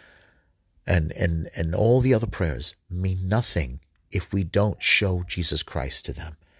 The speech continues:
if they don't see Jesus Christ in us. That's all I'm saying. I'm gonna end it here. I know it got a lot longer than it should be. I think that Fulton Sheen would agree with this.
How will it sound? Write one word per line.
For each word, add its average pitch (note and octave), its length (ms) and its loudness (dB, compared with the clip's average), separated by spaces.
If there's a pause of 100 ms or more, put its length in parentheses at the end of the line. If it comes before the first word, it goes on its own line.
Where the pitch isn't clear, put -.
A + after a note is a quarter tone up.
(240)
if - 160 -6
they F2+ 100 4
don't F#2 240 2
see F#2+ 220 2
Jesus - 340 -2
Christ - 400 -2
in C2+ 80 -2
us. - 400 -2 (1600)
That's - 220 4
all G2+ 140 2
I'm E2+ 120 -2
saying. - 360 -2 (600)
I'm G#2+ 80 0
gonna G#2 160 6
end F#2+ 220 4
it E2 80 2
here. F2+ 200 0
I E2+ 60 4
know E2+ 160 2
it E2+ 60 -2
got E2 160 0
a C#2 80 -6
lot E2 260 0
longer F2+ 320 2
than D#2 140 0
it D2+ 120 -2
should G2+ 280 4
be. F#2+ 320 0 (1700)
I G2 100 4
think G2 320 2
that - 180 4
Fulton A#2 360 0
Sheen F#2+ 280 2
would E2+ 120 -2
agree E2 240 -2
with D#2 180 -4
this. - 500 2